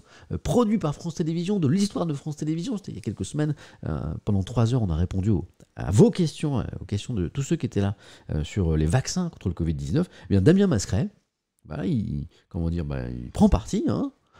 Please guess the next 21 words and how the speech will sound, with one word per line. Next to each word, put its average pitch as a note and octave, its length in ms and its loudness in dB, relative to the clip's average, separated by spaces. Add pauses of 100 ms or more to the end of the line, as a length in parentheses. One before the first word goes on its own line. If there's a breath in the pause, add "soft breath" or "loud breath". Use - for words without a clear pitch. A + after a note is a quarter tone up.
(140 soft breath)
c'est - 120 0
une E2 100 2
parole G2 280 2
libre, F3 360 2 (340 soft breath)
et - 60 -2
regardez, C3+ 540 4 (380 soft breath)
euh, F2 420 2
il G#2+ 100 6
reprend D#3 300 4
les C3+ 120 6
mots B2 160 4
du G2 120 -2
Premier F#2+ 240 0
ministre, A2 420 -2
vous G2+ 100 4
le A2 60 4
voyez C3+ 180 4
ou A#3 40 2
pas ? G#2 340 -2 (520)
La E2+ 120 0
situation C#3 680 -2